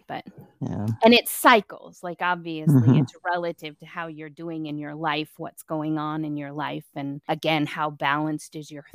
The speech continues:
Speaker 1: third eye? Is it overactive, underactive?
Speaker 2: Mm-hmm.
Speaker 1: So again, basic level of the third eye is, you know, keeping yourself with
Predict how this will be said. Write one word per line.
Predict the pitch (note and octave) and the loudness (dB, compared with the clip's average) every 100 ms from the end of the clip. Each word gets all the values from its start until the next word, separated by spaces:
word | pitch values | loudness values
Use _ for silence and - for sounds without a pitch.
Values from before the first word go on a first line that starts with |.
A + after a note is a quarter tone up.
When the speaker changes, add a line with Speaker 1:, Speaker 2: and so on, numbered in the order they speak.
| - | -12
Speaker 1:
third | C#3+ C#3+ | -12 -10
eye? | C#3+ D3 C#3+ | -8 -6 -4
Is | C#3+ D3 | -4 -4
it | C#3+ | -4
overactive, | C#3+ D3 C#3+ C#3 C#3 _ C#3 | -4 -4 -6 -10 -12 _ -14
underactive? | C#3+ C#3+ D3 C3+ C#3 - _ B2+ | -10 -8 -6 -8 -8 -8 _ 4
Speaker 2:
Mm-hmm. | C3 B2 C3+ C#3+ - | 6 8 8 6 4
Speaker 1:
So | - D#3+ D#3+ | 4 8 8
again, | F3 F#3 F#3 F#3+ G#3 G#3+ | 10 8 8 4 0 0
basic | F#3 F3+ - G3 - | 0 -2 -2 -8 -2
level | G3 G3 G3 F3 | 0 2 0 -6
of | E3 E3+ | -8 -10
the | E3+ - | -14 -12
third | E3 E3 | -16 -10
eye | F3+ G3+ F#3 D#3+ D#3 D#3+ E3 | -6 -6 -6 -10 -12 -12 -12
is, | D#3 D#3 D3+ D3+ D#3+ D#3+ - - | -12 -12 -12 -10 -8 -8 -8 0
you | D#3+ | 2
know, | D#3 D3+ D3+ | 4 2 -2
keeping | - E3+ F3 F3 | -8 -4 0 2
yourself | E3 E3 F#3 - D#3+ D#3+ D#3+ - - _ _ - | 2 0 -4 -6 -4 -2 -6 -10 -20 _ _ -14
with | E3 D#3+ | -6 -6